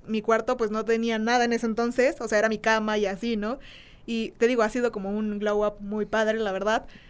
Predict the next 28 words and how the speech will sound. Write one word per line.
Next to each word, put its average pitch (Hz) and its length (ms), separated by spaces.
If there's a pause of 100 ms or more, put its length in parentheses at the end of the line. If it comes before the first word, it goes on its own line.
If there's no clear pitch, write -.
(140)
pero, 226 1000
o 247 120
sea, 285 120
no, 302 560
no 269 200
me 339 100
preocupaba 247 520
mucho 233 880 (340)
mi 240 200
formato. 233 440
Te 240 120
digo 294 220
que 262 160
yo 254 120
no 277 220
hacía 277 260
YouTube 254 340
como 233 300
con 196 500 (140)
el 226 160
afán 233 280
de 269 100
crecer, 247 340
¿sabes? 240 360
O 226 80
sea, 226 100
como 226 180
que 220 120